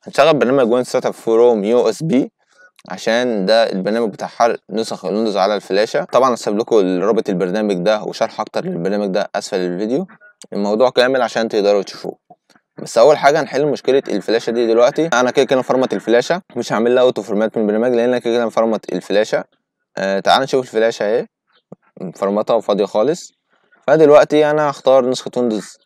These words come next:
سفن، هو بيقول لي هنا اختار سفن أو ايت أو تن،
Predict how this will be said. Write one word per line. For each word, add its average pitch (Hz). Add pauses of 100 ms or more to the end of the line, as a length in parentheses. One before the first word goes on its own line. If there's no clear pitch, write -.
(100)
سفن، 127
هو 107
بيقول 110
لي 123
هنا 120
اختار 113
سفن 104 (100)
أو 90
ايت 107 (240)
أو 90
تن، 156